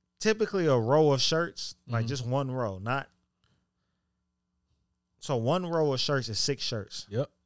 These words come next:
Speaker 1: But then I can put in that same row, I can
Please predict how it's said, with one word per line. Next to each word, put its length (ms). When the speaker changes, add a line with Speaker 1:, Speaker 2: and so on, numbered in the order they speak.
Speaker 1:
But 140
then 180
I 100
can 200
put 220
in 120
that 160
same 240
row, 180
I 80
can 220